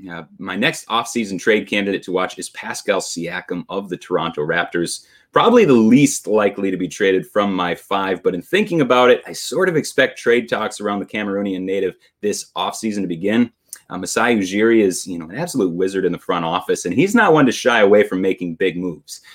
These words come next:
Even in recent years, we saw the team trade away one of the more prominent and beloved rappers,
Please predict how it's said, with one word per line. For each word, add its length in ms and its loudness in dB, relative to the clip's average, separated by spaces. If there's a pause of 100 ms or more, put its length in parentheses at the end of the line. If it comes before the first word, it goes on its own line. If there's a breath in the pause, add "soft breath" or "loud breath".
(120 loud breath)
Even 200 2
in 100 2
recent 380 2
years, 360 -4
we 160 -8
saw 260 0
the 80 -2
team 280 -4
trade 260 4
away 180 8
one 220 0
of 60 2
the 60 2
more 240 4
prominent 500 -2
and 120 -6
beloved 400 0
rappers, 440 0